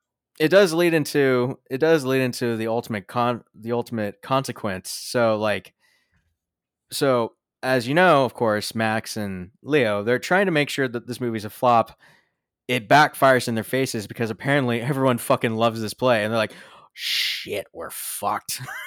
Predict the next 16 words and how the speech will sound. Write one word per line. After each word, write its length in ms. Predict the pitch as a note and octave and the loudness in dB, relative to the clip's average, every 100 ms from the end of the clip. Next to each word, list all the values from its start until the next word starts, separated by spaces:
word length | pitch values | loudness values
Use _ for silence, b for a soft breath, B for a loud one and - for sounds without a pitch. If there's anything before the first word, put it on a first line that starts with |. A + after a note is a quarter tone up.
| B4+ - _ _ _ _ _ B B B B B _ - | -18 -20 _ _ _ _ _ B B B B B _ 0
'Cause 140 | C#3+ | 4
then 200 | C3+ E3+ | 6 6
that 140 | E3 D#3 | 6 4
means, 240 | D3+ C3+ | 0 -2
so 220 | D3 C3+ | 2 2
because 420 | A#2+ A#2+ C#3 C3 | 2 2 4 4
if 140 | A2+ - | 0 -8
the 80 | B2+ | -4
play's 300 | - F#3 C#3 | 2 2 2
a 60 | |
hit, 400 | A2 F#3 G#3+ A2+ b b b | -2 2 2 2 b b b
that 200 | C3+ C#3+ | 2 4
means 420 | C3+ B2+ B2+ A#2+ | 2 -2 -4 -8
they 200 | - A2+ | -4 -4
want 440 | G#2+ G2+ G#2 G#2 G2+ - | -2 -2 0 0 -2 -10
more, 480 | G#2+ G2 F#2 E2+ | -8 -6 -4 -6